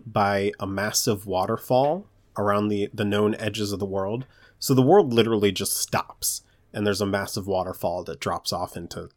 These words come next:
nothingness, I guess. We don't really know. Uh, you probably don't want to find out. Going eastward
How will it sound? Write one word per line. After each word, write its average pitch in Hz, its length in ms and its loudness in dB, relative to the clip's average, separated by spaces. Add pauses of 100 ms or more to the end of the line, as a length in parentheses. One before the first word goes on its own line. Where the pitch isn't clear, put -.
(140)
nothingness, 92 840 -4
I 85 100 -6
guess. 87 300 -8
We 92 100 -6
don't 87 120 -8
really 90 240 -10
know. 95 300 -8 (440)
Uh, 90 380 -2
you 95 80 -10
probably 104 440 0
don't 92 140 -4
want 92 160 -4
to - 60 -18
find 92 240 -4
out. 104 240 -4 (1200)
Going 151 520 8
eastward 117 800 4